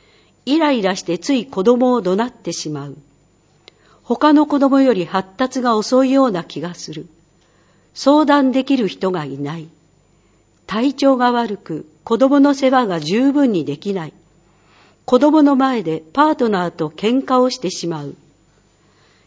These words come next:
一人で悩まないで一緒に考えませんか？子育て中に子どもにイライラすることは、保護者の多くが経験しています。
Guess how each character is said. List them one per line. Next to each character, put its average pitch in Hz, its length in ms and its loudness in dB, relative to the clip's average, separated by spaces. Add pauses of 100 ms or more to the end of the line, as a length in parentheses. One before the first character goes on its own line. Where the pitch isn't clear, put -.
一 - 300 0
人 285 120 2
で 175 140 -2
悩 180 300 -2
ま 220 120 -2
な 180 140 -4
い 151 120 -8
で 131 200 -14 (160)
一 190 100 -6
緒 - 260 -2
に 277 180 2
考 208 320 -2
え 254 100 0
ま 240 140 -2
せ 240 160 -6
ん 196 100 -6
か？ 170 220 -16 (1200)
子 - 120 -6
育 269 320 2
て 269 100 -2
中 240 300 -2
に 208 240 -4 (120)
子 240 120 -4
ど 277 120 4
も 294 120 4
に 285 220 4
イ 277 40 2
ラ 262 140 2
イ 214 100 -2
ラ 180 120 -4
す 190 160 -8
る 185 100 -4
こ 190 140 -12
と 170 160 -8
は、 156 160 -8 (520)
保 240 140 -2
護 330 140 6
者 311 180 0
の 202 160 2
多 254 120 6
く 240 120 -6
が 175 140 -4
経 196 220 -4
験 220 260 -4
し - 100 -12
て 196 100 -6
い 190 120 -2
ま 175 180 -8
す。 - 160 -20